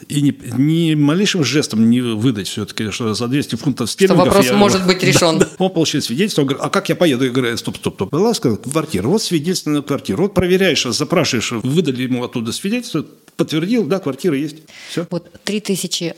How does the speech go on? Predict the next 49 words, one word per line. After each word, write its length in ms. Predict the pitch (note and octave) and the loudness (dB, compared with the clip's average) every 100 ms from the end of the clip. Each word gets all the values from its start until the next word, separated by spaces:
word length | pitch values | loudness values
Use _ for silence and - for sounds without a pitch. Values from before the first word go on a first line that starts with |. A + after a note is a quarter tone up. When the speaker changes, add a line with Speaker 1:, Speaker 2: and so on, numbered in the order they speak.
| - | -8
Speaker 2:
человек, 300 | - E3+ F3+ | -4 0 4
Speaker 1:
понимаю, 260 | F3+ A#3+ C4 | 4 6 4
что 140 | F#3+ | 4
Speaker 2:
это 120 | F3+ | 4
маленький 500 | G3 G#3+ A3+ G#3+ G#3+ | 4 2 2 2 0
город 420 | F3+ D#3 C3 - - - - | 0 0 -2 -8 -18 -8 -6
почти. 460 | C#3+ - C#3 C3+ - | -6 -6 -6 -6 -6
Speaker 1:
Ну 80 | D#3+ | -4
Speaker 2:
Ну, 100 | A3 | 0
Speaker 1:
да, 60 | G3 | 0
Speaker 2:
или 100 | C3+ | 0
Speaker 1:
да, 40 | C3+ | -4
Speaker 2:
какой-то, 600 | A#2+ C3+ C3+ C#3 C3+ C3 | -4 -4 -4 -4 -4 -4
Speaker 1:
да. 80 | A#2 | -6
Speaker 2:
ну, 220 | C3+ C#3 | -4 -4
может 240 | C3+ C3+ | -6 -8
быть, 140 | B2+ - | -10 -6
посёлок, 520 | C#3 - C3 A#2+ B2 | -6 -4 -4 -6 -4
да, 240 | C3+ D#3+ D#3+ - - | -4 -4 -10 -18 -12
получается? 440 | D#3 F3+ F#3+ F3 | -10 -6 -4 -2
Speaker 1:
Ну 60 | C#3 | -4
да, 60 | |
как-то 120 | - D#3+ | -6 -6
Speaker 2:
Три 100 | F#3 | -4
тысячи 500 | - D3+ A#2+ - - | -4 -4 -6 -8 -8
Speaker 1:
да. 60 | |
Speaker 2:
человек, 400 | - D3 D3+ D3+ - | -6 -6 -6 -6 -8
это 160 | - | -8
же 100 | C#3+ C#3 | -6 -6
огромное 520 | D3 E3+ F3+ D#3+ D3+ | -4 -4 -2 -2 -4
количество. 520 | D#3 C#3+ C#3 - - | -6 -8 -8 -8 -2
Speaker 1:
Из 160 | D3+ D#3+ | 0 4
них 300 | A#3 A#3 - | 4 2 -4
спасибо 580 | - - C#3+ - A3+ D#3 | -4 -2 -2 0 2 2
нам 160 | C3+ A#2+ | 2 0
сказала, 640 | - B2 E3 F#3+ F#3 F#3 - - - - | -2 0 2 2 2 -2 -12 -20 -20 -4
м, 420 | C3 C3 C3 B2+ | -2 0 -2 -4
щас 260 | G#2 F#3 - | -4 -4 -2
уже 120 | D3+ | -2
пять 320 | - - B2+ | -2 -2 -2
человек. 400 | - F#2+ F2+ - | -4 -8 -8 -8
Speaker 2:
Может, 220 | D#3 D#3 D#3 | -8 -6 -4
они 120 | D#3 | -4
стесняются? 640 | - D#3+ E3+ G#3 G#3 - | -4 -4 -2 -2 -4 -2
Speaker 1:
Не-не-не-не, 600 | A#3+ A3+ A3 G#3 F#3+ E3+ | 2 4 6 4 4 0
остальные 420 | D#3 C#3+ F3+ G#3+ | -2 -6 -2 0
все 140 | E3 E3 | 0 -2
с 20 | |
проклятиями. 500 | - D3 B2 G#2 G#2 | -4 -4 -6 -4 -6